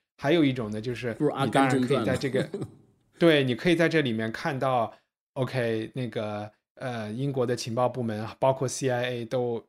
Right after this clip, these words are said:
Speaker 1: 其实挺能干的，然后他们都能帮你，就是化险为夷啊。呃，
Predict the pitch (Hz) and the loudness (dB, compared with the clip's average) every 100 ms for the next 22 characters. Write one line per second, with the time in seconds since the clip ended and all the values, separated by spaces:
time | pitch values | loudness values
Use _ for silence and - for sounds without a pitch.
0 | _ - 123 113 123 131 107 110 120 151 | _ -6 -4 -4 -4 -4 -4 -2 0 0
1 | 117 104 104 113 117 127 117 139 120 113 | 0 -4 -6 -8 -8 -6 -4 -4 -4 -4
2 | 131 123 104 - _ _ _ _ _ _ | -4 -4 -8 -14 _ _ _ _ _ _
3 | - 139 139 123 175 151 120 107 127 127 | -2 2 2 2 4 2 0 -2 -2 -2
4 | 110 131 113 104 _ _ _ _ - 139 | -2 -4 -6 -12 _ _ _ _ -4 -2
5 | 135 | -2